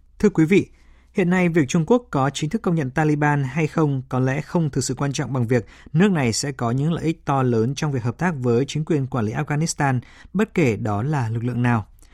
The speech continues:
Bởi quốc gia này rất giàu khoáng sản và tài nguyên, lại có vị trí địa chiến lược, có ý nghĩa quan trọng với chiến lược một vành đai, một con đường của Bắc Kinh. Tuy nhiên, Taliban chắc chắn sẽ không dừng ở việc bắt tay hợp tác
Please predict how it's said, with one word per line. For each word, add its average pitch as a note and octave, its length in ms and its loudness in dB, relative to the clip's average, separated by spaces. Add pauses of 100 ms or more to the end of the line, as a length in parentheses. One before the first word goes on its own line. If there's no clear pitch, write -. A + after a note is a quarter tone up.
(180)
Bởi D#3 140 2
quốc F#3+ 180 -2
gia D#3+ 140 -2
này C3 220 -4
rất E3 160 -6
giàu D3 200 -2
khoáng B2 240 -4
sản B2 240 -4
và G#2 80 -8
tài A#2 180 -4
nguyên, C3+ 240 2 (300)
lại B2+ 180 -6
có B2 240 -2
vị D3 180 0
trí C3 200 -4
địa E3 180 0
chiến C#3+ 160 -4
lược, F3 200 2 (260)
có C3+ 100 -4
ý C#3+ 60 0
nghĩa F3 100 0
quan E3 220 -4
trọng A#2+ 280 -4
với A#2+ 240 0
chiến D3+ 200 -2
lược D#3 180 0 (180)
một D#3 180 0
vành C3+ 140 -2
đai, C#3+ 380 -2
một C3 300 -6
con C#3+ 180 -2
đường B2+ 200 2
của G#2 100 -12
Bắc - 180 -6
Kinh. C#3+ 180 2 (580)
Tuy E3 100 2
nhiên, D3+ 220 0
Taliban C#3+ 440 -2
chắc G3+ 160 -6
chắn C#3 240 -4
sẽ F#3 140 -4
không F3 160 -2
dừng C#3 160 -2
ở A#2 60 -2
việc A2+ 160 -4
bắt D#3+ 140 -6
tay D3+ 120 -4
hợp B2+ 160 -6
tác G3 180 -4